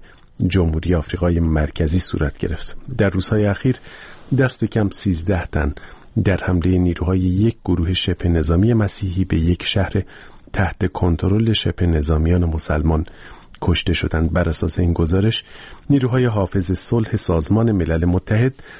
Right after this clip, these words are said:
در پانزدهم سپتامبر سال جاری جایگزین شش هزار و پانصد نیروی نظامی اتحادیه آفریقا خواهند شد.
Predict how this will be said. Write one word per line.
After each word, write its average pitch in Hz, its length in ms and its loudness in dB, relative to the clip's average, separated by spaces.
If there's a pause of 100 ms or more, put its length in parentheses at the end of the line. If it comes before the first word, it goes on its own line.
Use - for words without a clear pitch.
(280)
در 104 140 4
پانزدهم 113 680 0
سپتامبر 104 540 0
سال 90 320 0
جاری 87 420 0 (520)
جایگزین 92 640 2
شش - 360 0
هزار 87 320 2
و 85 40 -2
پانصد 90 560 0 (480)
نیروی 87 540 4
نظامی 82 580 2
اتحادیه 78 580 0
آفریقا 92 420 0
خواهند 92 360 -6
شد. - 200 -6